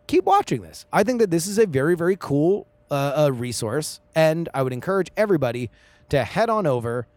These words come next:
to B S G dot O X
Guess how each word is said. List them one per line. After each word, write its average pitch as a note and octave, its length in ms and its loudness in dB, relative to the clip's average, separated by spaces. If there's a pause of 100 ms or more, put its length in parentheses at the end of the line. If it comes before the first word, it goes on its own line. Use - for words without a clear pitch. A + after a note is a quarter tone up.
(240)
to C3+ 160 0
B F3+ 320 0
S G#3 160 2
G B2+ 480 -4 (160)
dot A2+ 400 -2 (800)
O F#3+ 300 2
X D3+ 360 -4